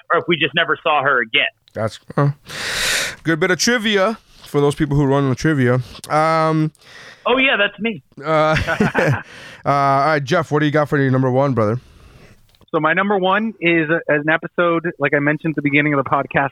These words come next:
Speaker 3: that anytime somebody asks me, "What's your favorite Office episode?" I, my brain automatically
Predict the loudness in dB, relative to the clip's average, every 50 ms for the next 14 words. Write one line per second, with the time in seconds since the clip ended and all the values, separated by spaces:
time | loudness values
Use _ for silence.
0 | -2 0 0 0 -2 -2 0 0 2 2 2 2 2 0 0 0 -2 -2 0 2
1 | 2 2 2 0 0 -2 0 0 0 0 -2 -2 0 0 0 2 2 0 0 0
2 | -4 -4 -2 -2 -2 -2 -2 -2 0 0 0 0 -2 _ 0 0 0 0 0 0
3 | 0 0 0 0 0 0 0 2 2 0 0 0 0 0 2 2 0 0 -2 -2
4 | -2 -6 -6